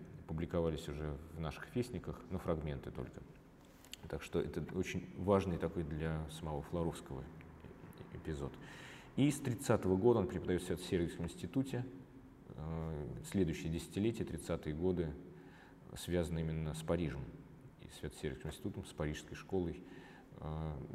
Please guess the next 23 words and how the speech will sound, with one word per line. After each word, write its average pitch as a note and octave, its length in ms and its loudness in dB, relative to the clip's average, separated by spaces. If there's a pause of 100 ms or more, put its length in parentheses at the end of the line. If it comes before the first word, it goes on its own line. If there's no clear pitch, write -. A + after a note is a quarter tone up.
(280)
активным D2 520 0 (1000)
участником, F2 720 -2 (120)
который D#2+ 380 0
был C#2+ 320 0 (500)
Флоровский. D2 440 -2 (380)
Но, C3 200 8
вот G2+ 180 4
как - 160 4
я F#2 100 8
говорил, G2 280 8
после G2 320 4
путей B2+ 480 4 (320)
его F#2 360 6
отношения F2+ 800 4
несколько E2+ 400 2
охлаждаются C3+ 580 8
со B2 160 4
многими, G#2+ 500 4 (420)
но, G2 120 2
кроме A#2 260 6
того, G2+ 540 8 (480)
э, D#2+ 400 -2
и E2+ 220 2